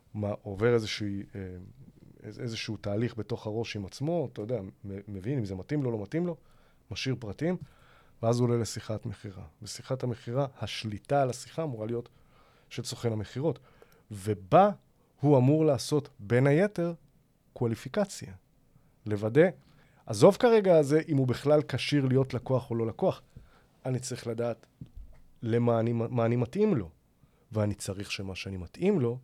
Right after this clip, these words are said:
איתם את האינטרסים של הארגון, האינטרסים הכלכליים. אז ה-,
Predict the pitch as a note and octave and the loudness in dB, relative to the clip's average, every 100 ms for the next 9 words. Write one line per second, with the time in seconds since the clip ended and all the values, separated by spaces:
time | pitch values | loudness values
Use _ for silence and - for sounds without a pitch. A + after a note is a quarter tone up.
0 | _ _ _ _ _ - - G2 F2+ G2+ | _ _ _ _ _ -14 -8 -8 -8 -8
1 | F#2+ F#2+ G2 G2+ F#2 G2+ - F#2+ F#2 G2+ | -8 -8 -8 -6 -8 -12 -12 -12 -12 -6
2 | D#3+ A#3 G2+ - _ _ _ _ _ G2 | 2 2 2 -4 _ _ _ _ _ -12
3 | A2 G2+ F#2 F2+ F#2+ F#2 F2 - F#2+ F3+ | -10 -8 -10 -12 -12 -14 -14 -10 -2 2
4 | F#3+ G#2+ - _ _ _ _ _ - G#2+ | 2 0 -10 _ _ _ _ _ -10 -10
5 | - _ - - - - - G#2+ | -10 _ -18 -18 -18 -18 -10 -10